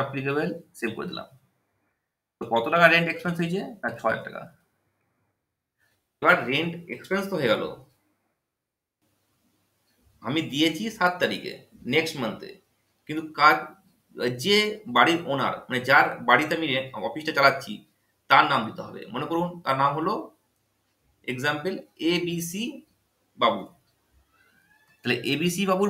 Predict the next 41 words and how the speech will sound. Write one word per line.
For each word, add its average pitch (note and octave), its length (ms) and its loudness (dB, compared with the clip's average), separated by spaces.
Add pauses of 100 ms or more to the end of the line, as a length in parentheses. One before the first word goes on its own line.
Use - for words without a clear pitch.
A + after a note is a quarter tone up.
বাড়িতে F3+ 340 8
আমি G3 140 4
আমার F#3 140 4
office F#3+ 180 -4
চালাচ্ছি, F#3+ 380 0
তাহলে F3 200 -2
এবিসি E3 300 -4
বাবুকে F3 300 0
আমাকে F3 260 -2
কি F3 120 -14
করতে F3 160 -4
হবে? G3+ 180 -2
rent E3+ 200 2
দিতে F3 160 -2
হবে। G3 140 0 (960)
তাহলে B2+ 220 0
এবিসি D#3+ 260 0
বাবু F3 200 -2
কি? F#3 60 -8 (420)
না, A#2 160 -6
এবিসি C#3 280 -4
বাবু D3 160 0
হলো F#3 100 -2 (100)
সানডি D3 240 -4
creator, A#2+ 300 -2 (440)
মানে A#2+ 160 0
আমাকে C3+ 140 2 (100)
টাকা A#2 200 4
দিতে B2+ 200 -6
হবে। A2 160 -8 (560)
যাকে B2 240 8 (160)
টাকাটা D#3+ 360 6
পেমেন্ট D3+ 300 -6
করতে D#3+ 200 -12
হয় A#2+ 140 0 (160)
সে - 140 -8
থাকে E3 140 -4 (100)
সানডি C3 260 -2
ক্রেডিটর, G#2+ 300 -4 (640)
এবিসি C#3+ 680 -4 (2750)
land B2 400 6